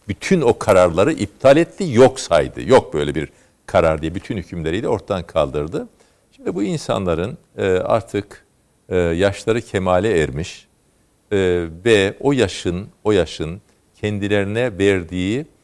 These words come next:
e, mesuliyet ile, tatmin ile hareket etmeleri, ülke menfaatini daha ön plana alarak, e, d-, e, hareket etmeleri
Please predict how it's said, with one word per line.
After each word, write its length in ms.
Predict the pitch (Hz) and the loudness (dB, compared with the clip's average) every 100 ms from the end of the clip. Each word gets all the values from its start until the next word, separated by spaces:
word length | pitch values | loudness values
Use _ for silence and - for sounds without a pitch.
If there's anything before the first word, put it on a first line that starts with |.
| _ _ - | _ _ -4
e, 400 | 98 92 87 80 | 2 4 2 0
mesuliyet 720 | 85 92 - - 104 92 107 110 - | -4 -8 -8 -6 -4 0 -2 -4 -8
ile, 280 | 80 80 76 | -4 -2 -4
tatmin 460 | - 95 - - - | -2 -2 -2 -12 -10
ile 320 | 90 76 113 - _ _ _ | -4 -2 -2 -6 _ _ _
hareket 580 | 101 101 - 147 - - | -2 -2 -4 -8 -6 -10
etmeleri, 640 | 87 - 80 71 69 71 - | -10 -8 -6 -4 -4 -6 -8
ülke 320 | 110 90 - 151 | -12 -10 -8 -6
menfaatini 840 | 131 113 - 110 107 - 110 117 - _ _ _ 85 | -6 -8 0 0 0 -4 -8 -8 -10 _ _ _ 0
daha 320 | 101 98 147 | 0 2 -4
ön 200 | - 101 | -4 -6
plana 400 | 87 90 87 85 - | -6 -4 -2 -2 -4
alarak, 520 | 87 82 80 98 - _ _ _ _ _ _ _ _ - _ - _ _ _ - | -2 0 0 -2 -4 _ _ _ _ _ _ _ _ -20 _ -20 _ _ _ -4
e, 380 | 90 90 85 82 - - _ _ _ _ _ _ _ _ _ _ | 0 2 2 -2 -6 -12 _ _ _ _ _ _ _ _ _ _
d-, 340 | 87 85 - 101 | -16 -16 -12 -6
e, 0 | |
hareket 520 | 92 101 104 - 113 | 0 2 2 0 -4
etmeleri 580 | 107 - 87 87 143 | -4 -4 -2 0 -2